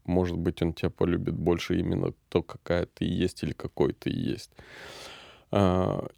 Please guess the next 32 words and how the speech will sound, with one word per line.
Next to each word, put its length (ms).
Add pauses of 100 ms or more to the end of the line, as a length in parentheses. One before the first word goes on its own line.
(140)
и 480
не 300
строить 500 (140)
никаких 540
иллюзий 340
насчет 380
того, 240
что 260 (460)
вот 600 (160)
сейчас, 680
э, 40 (880)
выйду 400
замуж 460
или 160
женюсь, 500 (180)
и 220
изменится 600
жизнь, 340
или 200
изменится 480
партнер. 440
Нет, 200 (100)
никто 220
не 100
меняется, 600
все 200
остаются 400
прежними, 540
только 340
может 340
еще 180
усугубляться. 760